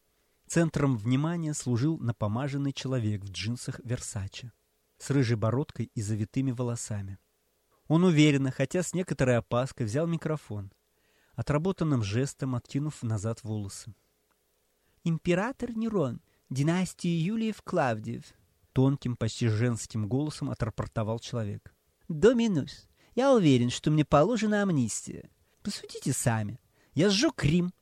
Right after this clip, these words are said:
и это невольно положило конец массовым казням христиан. Иначе всех ваших сторонников, включая апостола Петра, львы на арене амфитеатра благополучно бы скушали.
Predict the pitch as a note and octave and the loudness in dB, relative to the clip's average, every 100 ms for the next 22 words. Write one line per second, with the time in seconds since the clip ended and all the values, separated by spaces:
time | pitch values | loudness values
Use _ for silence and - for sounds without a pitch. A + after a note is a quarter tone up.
0 | _ - D#3+ - D#3+ D#3+ D3 C#4+ D4+ - | _ 4 4 6 6 6 6 4 2 2
1 | A#3+ G3 F#3+ F#3 - D3+ D3 A#2+ G#2 C3 | 4 6 6 4 6 4 4 0 0 -2
2 | G#3+ - A#3+ B3+ B3+ A3 F3 C#3+ F3+ - | -4 -4 0 0 -2 0 0 0 -2 -2
3 | A3+ - A3+ E3+ A3 - _ _ _ G3+ | -6 -4 -4 -4 -6 -12 _ _ _ 2
4 | G#3 E3+ - D3 - E4+ A3 D#3+ D3 C3+ | 4 4 2 -2 2 2 2 2 2 0
5 | - - B2+ C3 A#3+ A#3 A3 G#3 - - | -2 0 2 4 4 2 0 -4 -4 -2
6 | G3+ G3 F#3 F3+ F#3+ F3 - E3+ E3 - | 0 2 0 2 2 2 0 -6 -4 -4
7 | E3 C#3 A#2+ D3 D#3 - _ _ _ _ | -2 0 0 -2 -6 -14 _ _ _ _
8 | C#3+ E3 G#3+ C4+ A#3+ A3 G#3+ G3 G3+ _ | 4 6 6 4 4 2 4 2 -2 _
9 | D3+ D#3+ - D#3+ E3+ F3+ F#3 E3+ D3 E3 | 0 0 -2 0 2 2 2 2 4 6
10 | E3+ - F3 G3+ B3 - A3 G#3 - - | 4 4 4 4 0 -2 -2 -2 -4 -10
11 | - F#3+ F#3 - F#3 F#3+ | -2 0 0 -2 -4 -6